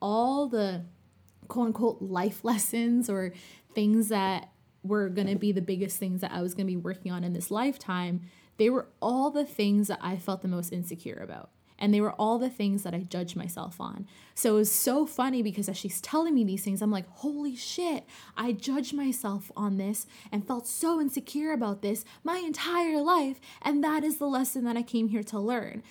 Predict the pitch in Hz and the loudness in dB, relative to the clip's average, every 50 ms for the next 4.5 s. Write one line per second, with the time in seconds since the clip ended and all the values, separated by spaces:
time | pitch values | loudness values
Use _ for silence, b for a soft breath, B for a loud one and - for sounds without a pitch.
0 | B B B - - 285 262 254 - - 311 269 - - _ - - 302 320 339 | B B B 0 2 2 2 2 0 -2 -4 -4 -4 -8 _ -2 0 0 0 0
1 | 339 330 - - - 254 254 254 - - _ _ - - - 220 208 254 254 254 | -2 -2 -4 -6 -2 -2 -2 -2 -4 -10 _ _ -16 -10 -8 -2 0 2 4 6
2 | 269 269 254 220 240 233 - - - - - 226 - - - 254 254 - 233 220 | 6 6 6 4 2 0 -2 -6 -8 -8 -10 -8 -6 -4 -2 -2 -2 0 0 0
3 | 220 214 - 226 208 - 196 185 180 180 190 196 190 196 226 208 208 190 196 185 | 0 2 2 0 0 0 -2 -2 -2 -2 -2 -2 0 0 0 0 0 0 0 0
4 | 190 208 208 - 269 277 285 302 311 | -2 -2 -2 -2 -2 -2 -2 -2 -4